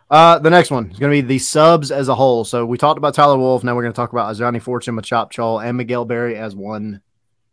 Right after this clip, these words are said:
unit because, in my opinion, they brought something that was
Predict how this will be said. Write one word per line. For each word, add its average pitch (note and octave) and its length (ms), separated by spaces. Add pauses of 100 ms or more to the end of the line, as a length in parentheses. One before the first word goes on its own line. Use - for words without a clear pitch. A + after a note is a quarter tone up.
(120)
unit A#2 640
because, G2+ 640 (1400)
in G#2+ 100
my A#2+ 200
opinion, A2+ 500 (1500)
they A2+ 180
brought A2+ 440 (280)
something G#2 500
that G#2 140
was G2+ 180